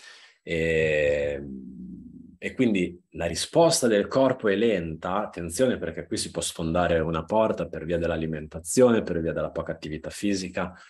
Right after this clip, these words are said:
o della troppa attività fisica, quindi del, del troppo stress anche. Quindi induce una cicatrizzazione, eh, di questa lesione tissutale che può essere anche data da un virus, attenzione perché anche i virus lasciano cicatrici nel corpo,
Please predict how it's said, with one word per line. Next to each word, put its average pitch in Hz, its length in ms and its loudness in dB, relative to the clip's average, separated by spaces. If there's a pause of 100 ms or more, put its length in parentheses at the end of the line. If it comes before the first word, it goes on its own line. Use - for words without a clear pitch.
(500)
o 117 120 4
della 95 240 4
troppa - 300 2
attività 82 420 0
fisica, 98 400 0
quindi 87 220 -2
del, 82 300 -2
del 82 180 -2
troppo 82 300 -6
stress 85 460 -2
anche. 85 460 -6 (720)
Quindi 135 380 2
induce 127 320 8
una 135 140 6
cicatrizzazione, 98 1160 0 (180)
eh, 78 380 -8
di 90 100 -8
questa 98 340 0
lesione 98 480 0
tissutale 87 760 -2
che 85 120 -10
può 87 140 -4
essere 90 360 -4
anche 98 580 -4
data 87 280 -4
da 82 100 -2
un 92 140 0
virus, 98 500 2
attenzione 87 500 -4
perché 78 220 -10
anche 82 200 -8
i 87 40 -6
virus 92 380 -2
lasciano 82 360 -4
cicatrici - 560 -6
nel 80 160 -8
corpo, 82 580 -6